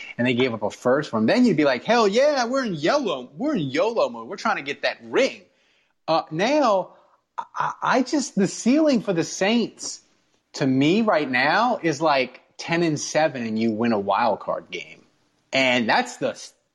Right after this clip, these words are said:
to me, that's the best case scenario. I don't, and, and you know me, I was president of yolo for the last three years. But, like, they're just not in that same place. And I don't wanna be giving up first round picks 'cause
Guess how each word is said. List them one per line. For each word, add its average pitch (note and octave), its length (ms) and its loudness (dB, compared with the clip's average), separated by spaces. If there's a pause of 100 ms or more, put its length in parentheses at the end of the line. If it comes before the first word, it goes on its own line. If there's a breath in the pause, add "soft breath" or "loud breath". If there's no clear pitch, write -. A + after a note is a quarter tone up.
(160)
to C#3 80 -4
me, A3+ 160 2
that's G3 240 2
the F3 120 0
best C3 420 0
case B2+ 220 -4
scenario. E3 560 0 (540 loud breath)
I G3 220 2
don't, C4+ 420 0 (180)
and, E3+ 140 -2 (380)
and F3+ 160 2
you A3+ 80 4
know C#4+ 140 4
me, C4+ 200 2
I G#3+ 140 2
was F#3 120 -4
president F3+ 480 0
of C3 220 -2
yolo G3 720 2 (100)
for D#3+ 160 -2
the D3+ 60 2
last F3 340 2
three F3 220 2
years. G3+ 500 0 (340 soft breath)
But, F3 140 2
like, F#3 360 0
they're E3+ 180 0
just D4 200 0
not A3+ 240 4
in F3+ 120 0
that E3 200 2
same D#3 280 -2
place. - 640 -2
And A#2+ 400 0 (240)
I A2 160 0
don't A#3 220 2
wanna C#3+ 220 0
be A#2+ 180 0
giving D3 360 0
up E3 220 0
first C3 260 2
round A#2+ 220 0
picks G#3+ 260 -2
'cause C3+ 320 -2